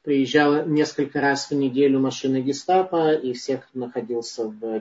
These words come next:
тюрьме в гетто, перевозили в Лукишкис, это была главная тюрьма Вильны, оттуда уже вывозили в Панары на уничтожение. Короче говоря, если человек оказался в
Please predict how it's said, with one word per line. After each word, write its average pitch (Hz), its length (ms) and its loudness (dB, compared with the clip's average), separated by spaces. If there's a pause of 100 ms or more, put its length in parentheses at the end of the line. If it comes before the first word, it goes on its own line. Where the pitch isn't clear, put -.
(140)
тюрьме 117 400 -4
в 113 120 -14
гетто, 160 440 -2
перевозили 110 920 -4
в 104 100 -8
Лукишкис, 135 720 -4
это - 180 -6
была 104 340 -6
главная 104 400 -6
тюрьма 120 320 -12
Вильны, 175 400 -4
оттуда 151 400 -6
уже 120 440 -4 (500)
вывозили 135 540 2
в 139 100 -8
Панары 156 420 -2
на 143 140 -4
уничтожение. 120 920 -6
Короче 185 340 -2
говоря, 165 440 2
если 156 380 0
человек 139 580 -2
оказался 127 760 -4
в 110 400 -4